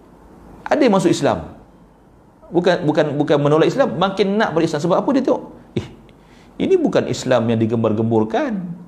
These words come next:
oleh, oleh, oleh, oleh media barat selama ni. Islam ni cantik, Islam ni bagus, Islam ni baik, Islam ni, ha, akhirnya masuk Islam. Kan? Ha, itulah dia hebatnya.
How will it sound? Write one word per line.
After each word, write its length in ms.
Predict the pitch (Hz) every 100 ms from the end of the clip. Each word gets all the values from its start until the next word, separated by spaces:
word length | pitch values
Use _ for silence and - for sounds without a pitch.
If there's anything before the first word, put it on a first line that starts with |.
| -
oleh, 240 | 143 143
oleh, 400 | 143 135 135 131 127
oleh, 260 | 131 131 -
oleh 220 | 131 127
media 280 | 135 127 131
barat 320 | 151 285 302
selama 320 | 190 254 254
ni. 160 | 320 269 - - - - 180
Islam 320 | 208 240 330
ni 40 |
cantik, 500 | - 233 233 269 240
Islam 240 | - 214 226
ni 100 | 226
bagus, 420 | 214 220 226 -
Islam 240 | 185 208 214
ni 80 | 214
baik, 320 | 214 226 202
Islam 320 | 196 214 214
ni, 100 | 214 214 - - - - -
ha, 320 | 107 95 78 - - - - -
akhirnya 320 | 104 107 190
masuk 160 | 156 120
Islam. 640 | - 95 85 80 78 80 76 82 - - - - - - - -
Kan? 240 | 180 135 - - - - - - -
Ha, 240 | 87 85
itulah 200 | 90 92 85
dia 160 | 85
hebatnya. 640 | 85 98 98 - 87 82